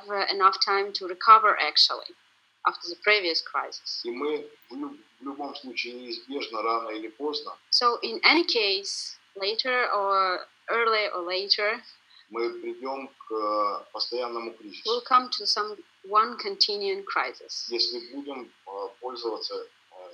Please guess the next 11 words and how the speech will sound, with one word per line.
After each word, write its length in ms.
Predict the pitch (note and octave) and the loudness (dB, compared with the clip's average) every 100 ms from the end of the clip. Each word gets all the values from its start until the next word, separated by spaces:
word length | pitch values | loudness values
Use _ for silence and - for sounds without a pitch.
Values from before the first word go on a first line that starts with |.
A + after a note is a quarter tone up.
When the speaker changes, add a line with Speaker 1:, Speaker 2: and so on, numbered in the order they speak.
| - | -14
Speaker 2:
Если 220 | A2 A3 | -4 -2
Speaker 1:
we 40 | A3 | -2
Speaker 2:
будем 260 | B2 A#2+ - | -4 -10 -8
продолжать, 640 | A2+ A2 A2+ B2+ B2+ - | -6 -4 -2 -2 -2 -8
э, 200 | G#2+ G2+ | -10 -10
работать 380 | G2+ A2+ A#2 - - | -8 -8 -10 -14 -20
в 40 | _ | _
условиях 420 | - A2 G2+ G2 _ _ | -12 -10 -8 -12 _ _
кейнсианской 640 | - A2 - G#2 - - | -12 -6 -4 -4 -6 -4
Speaker 1:
if 140 | - A#3+ | -2 0
we 80 | A#3+ | -2